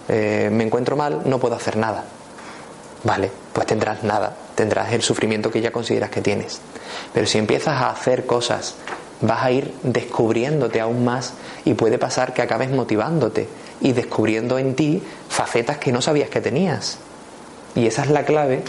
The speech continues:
para empezar a salir de nuestra zona de confort. No quedarnos anclados en una excusa que me lleve a no ser en mi vida.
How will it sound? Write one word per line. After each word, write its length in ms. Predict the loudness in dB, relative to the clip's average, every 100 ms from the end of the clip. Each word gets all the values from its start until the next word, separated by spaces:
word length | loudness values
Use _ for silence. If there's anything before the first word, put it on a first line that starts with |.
| -10 -10 -2
para 180 | 0
empezar 540 | 2 2 2 0 0 -2
a 100 | -2
salir 380 | 0 2 2 2
de 100 | 2
nuestra 340 | 0 0 -2
zona 460 | -2 2 2 2 -2 -2
de 180 | 0
confort. 480 | 2 0 2 0 0 -6 -14 -20 -20 -20 -12 0
No 200 | 2 4
quedarnos 480 | 4 2 2 0 0
anclados 600 | -2 0 2 2 2 -2 -6 -10 0
en 140 | 2
una 180 | 4 0
excusa 480 | -4 0 0 2 2
que 100 | 2
me 120 | 2
lleve 340 | 4 2 2 -2 -4
a 120 | -2
no 160 | 2 2
ser 240 | 2 2
en 100 | 2
mi 100 | 2
vida. 300 | 2 2 -2